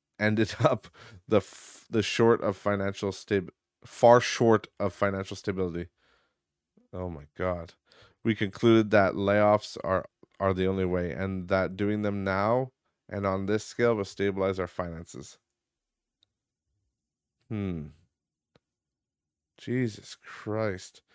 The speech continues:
Epic is also spinning off some of its business as a, as a result of its financial struggles. Bandcamp is going to Music Marketplace Song Trader, while most of Super Awesome, including its advertising company, is going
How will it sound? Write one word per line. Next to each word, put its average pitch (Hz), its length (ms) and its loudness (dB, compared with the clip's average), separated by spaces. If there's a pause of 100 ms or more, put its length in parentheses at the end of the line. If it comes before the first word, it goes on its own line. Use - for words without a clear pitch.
(280)
Epic 120 340 4
is 107 140 -2
also 110 260 4
spinning 110 400 0
off 104 200 0
some 107 220 -4
of 101 60 -2
its 98 120 -4
business 104 480 -2
as 95 120 -4
a, 92 180 0 (220)
as 101 220 -2
a 98 140 2 (100)
result 104 460 2
of 98 140 0
its 92 140 -4
financial 95 400 -4
struggles. 110 520 0 (420)
Bandcamp 113 640 6
is 101 140 -6
going 104 240 -2
to 92 80 -2
Music 101 380 -4
Marketplace 101 580 -4
Song 107 720 -2
Trader, 120 500 -2 (580)
while 104 180 6
most 104 400 0
of 98 120 0
Super 110 400 -4
Awesome, 107 460 -2
including 104 440 -2
its - 380 -10
advertising 107 540 -2
company, 110 320 -2
is 95 160 -2
going 98 520 -4